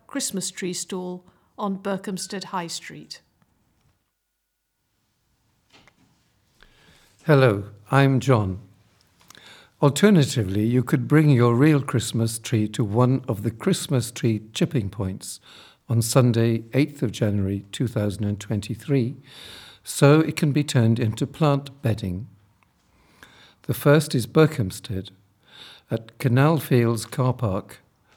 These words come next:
Speaker 2: over the canal behind Waitrose. That's H B four two A L, from eight A M to three P M. Next is Hemel Hempstead, at Dacorum Borough Council,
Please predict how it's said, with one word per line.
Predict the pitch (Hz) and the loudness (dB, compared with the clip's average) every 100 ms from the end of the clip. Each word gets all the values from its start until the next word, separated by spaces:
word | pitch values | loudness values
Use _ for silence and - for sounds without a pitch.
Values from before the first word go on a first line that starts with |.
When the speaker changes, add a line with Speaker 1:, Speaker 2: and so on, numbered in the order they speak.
| - | 2
Speaker 2:
over | 147 165 135 | 4 4 2
the | 123 | -2
canal | - 110 104 104 | -2 0 0 0
behind | 120 101 107 104 | 0 0 0 -2
Waitrose. | 110 131 131 - 92 95 - - _ - - - - | 0 0 0 -4 -6 -6 -14 -20 _ -20 -20 -20 -8
That's | 113 - - | -8 -4 2
H | 160 165 | 2 2
B | - 123 | -2 -2
four | 113 127 113 117 117 - _ - | -2 0 2 2 -2 -12 _ -10
two | - 120 113 113 | -2 -2 -2 -6
A | 104 101 104 | -4 -4 -2
L, | 120 101 90 - _ _ _ - - - _ _ _ _ | -2 -2 -6 -12 _ _ _ -20 -20 -20 _ _ _ _
from | - 120 113 - 143 | -4 0 0 -2 0
eight | 143 143 | 0 2
A | 131 120 | 2 2
M | 110 107 113 - | 2 0 -4 -4
to | - | -6
three | - 160 123 | -2 -2 -2
P | - 98 85 | -4 -6 -6
M. | 82 95 _ _ _ _ _ _ _ _ _ - - - _ | -8 -14 _ _ _ _ _ _ _ _ _ -20 -20 -20 _
Next | 135 143 147 - | 0 0 0 -2
is | 120 - | -2 2
Hemel | 135 117 113 | 4 4 4
Hempstead, | 143 120 - 104 101 - _ _ _ _ - - - - - - - | 2 2 -4 -8 -8 -12 _ _ _ _ -20 -20 -20 -20 -20 -8 -4
at | 123 | -4
Dacorum | - - - 160 156 151 139 | -4 -4 4 6 6 4 4
Borough | 147 143 | 4 4
Council, | 143 139 104 - 104 110 | 2 0 0 -2 -6 -6